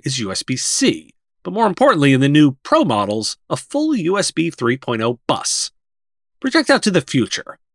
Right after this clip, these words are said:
How close is the possibility of just plugging your mobile computer that lives in your pocket into a dock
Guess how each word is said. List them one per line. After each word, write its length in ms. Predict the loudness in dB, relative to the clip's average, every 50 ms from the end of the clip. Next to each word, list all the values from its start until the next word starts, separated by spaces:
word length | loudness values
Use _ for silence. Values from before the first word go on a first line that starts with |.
| _ _ _ _ _
How 140 | -4 -4 -4
close 460 | -4 -2 0 2 4 4 2 2 0
is 120 | -2 -4 -4
the 60 | -6
possibility 680 | -4 -2 0 0 2 2 0 2 2 0 0 -2 -2 -4
of 80 | -6
just 380 | -4 -2 -2 -2 -2 -4 -6 _
plugging 640 | -18 -6 0 0 0 0 0 -4 -8 -10 -12 -16 -14 _
your 380 | -4 -2 0 0 -2 -2 -4 -6
mobile 300 | 0 2 2 4 4 2
computer 600 | 0 -2 -6 -4 0 2 2 2 2 -2 -6 -6 -6
that 140 | -6 -2 0
lives 220 | 2 2 2 0
in 80 | -4 -6
your 120 | -10 -12 _ -4
pocket 440 | -2 0 0 0 -2 -6 -10 -10 _ _ _ _ _ _ _ _ _
into 160 | -2 0 0
a 40 | 0
dock 580 | -2 -2 0 2 2 2 0 -2 -4 _ -12